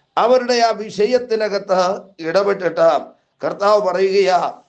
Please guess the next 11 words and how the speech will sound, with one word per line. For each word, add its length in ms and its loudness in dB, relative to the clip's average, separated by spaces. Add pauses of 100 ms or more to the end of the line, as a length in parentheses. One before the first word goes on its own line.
(240)
"അവരെ 560 0
പട്ടിണിയായി 1080 0
വിട്ടയപ്പാൻ 1040 0 (420)
എനിക്ക് 460 -6
മനസ്സില്ല." 960 -2 (120)
അവരെ 220 4
വേണമെങ്കിൽ 680 -2 (320)
മീറ്റിംഗ് 440 -2
അവസാനിപ്പിച്ചിട്ട്, 1000 -2 (400)
യോഗം 540 2
അവസാനിപ്പിച്ചിട്ട് 1040 -4